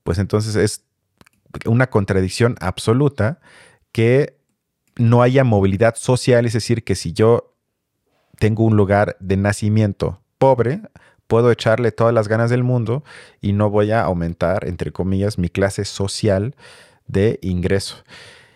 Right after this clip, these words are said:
Y esto también creo que contradice uno de, de los puntos que se mencionan una y otra vez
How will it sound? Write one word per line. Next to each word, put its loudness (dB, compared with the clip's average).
Y 0
esto 0
también 0
creo 2
que -2
contradice 0
uno 2
de, 0
de -2
los -2
puntos -2
que -2
se -4
mencionan -2
una -2
y -2
otra -2
vez -2